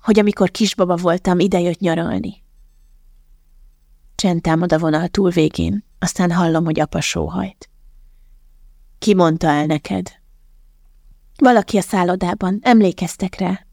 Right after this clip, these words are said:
Apa megköszörüli a torkát. Nagyon szeretett téged.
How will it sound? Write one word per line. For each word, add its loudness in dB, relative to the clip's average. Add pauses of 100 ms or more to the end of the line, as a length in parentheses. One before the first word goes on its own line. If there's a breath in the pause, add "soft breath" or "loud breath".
(1400)
Apa 2
megköszörüli 0
a -2
torkát. -6 (1300)
Nagyon 4
szeretett -2
téged. -2